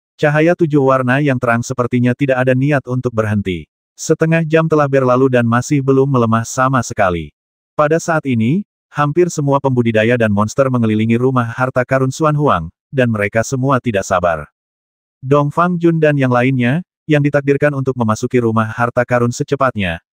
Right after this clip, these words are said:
menunggu dengan cemas sambil mencari sosok Chen Hao dan yang lainnya di tengah kerumunan, namun tidak menemukan apapun. Lagi pula, ada empat gerbang.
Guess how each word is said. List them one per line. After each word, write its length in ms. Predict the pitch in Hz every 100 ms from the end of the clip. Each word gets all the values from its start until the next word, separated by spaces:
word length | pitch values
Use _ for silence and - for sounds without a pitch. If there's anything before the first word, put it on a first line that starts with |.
| -
menunggu 400 | 156 147 156 160
dengan 220 | 127 113
cemas 240 | 123 110 -
sambil 320 | 113 113 117
mencari 320 | 107 107 104
sosok 320 | 117 117 131
Chen 240 | - 127 127
Hao 240 | 139 143
dan 240 | 123 113
yang 160 | 110 101
lainnya 400 | 110 127 143 107
di 160 | 113 117
tengah 240 | 135 135
kerumunan, 560 | 147 131 120 92 82 90 _ -
namun 320 | 131 135 135
tidak 240 | 139 117 110
menemukan 480 | 123 123 143 131
apapun. 560 | 95 95 98 95 85 73 - _ _ _ _ _ _ -
Lagi 340 | 143 156 180
pula, 400 | 156 113 104 175 - _ -
ada 240 | 151 180
empat 300 | 175 156 139
gerbang. 400 | 120 107 95 80